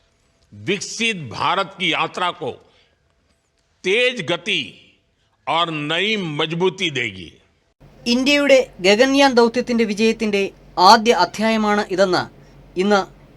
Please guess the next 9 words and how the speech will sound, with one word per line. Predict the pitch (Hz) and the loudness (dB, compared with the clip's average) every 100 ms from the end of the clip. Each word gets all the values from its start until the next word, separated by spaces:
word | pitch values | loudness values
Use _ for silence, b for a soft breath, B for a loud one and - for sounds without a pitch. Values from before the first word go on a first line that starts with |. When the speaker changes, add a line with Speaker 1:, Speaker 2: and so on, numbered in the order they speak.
| - | -2
Speaker 2:
എനിക്ക് | 170 202 214 175 - - - | 0 0 0 0 -2 -8 2
ആത്മവിശ്വാസത്തോടെ | 185 214 214 208 208 196 190 196 180 165 - | 2 2 -2 -2 -2 -2 -2 -2 0 -2 -4
പറയാൻ | 151 156 175 151 | -6 0 0 0
കഴിയും. | 123 120 180 - | -4 -4 -4 4
താങ്കളുടെ | 185 208 226 233 226 | 6 8 6 4 4
ചരിത്രയാത്ര | 208 196 202 226 220 214 202 202 - - 147 | 2 0 2 2 2 2 -2 -2 -10 -20 -2
ബഹിരാകാശത്ത് | 180 214 226 220 226 214 214 | 2 6 6 6 4 0 -4
മാത്രം | 196 196 202 160 - | -2 0 0 -2 -4
ഒതുങ്ങുന്നില്ല. | 160 170 180 123 | 0 0 0 0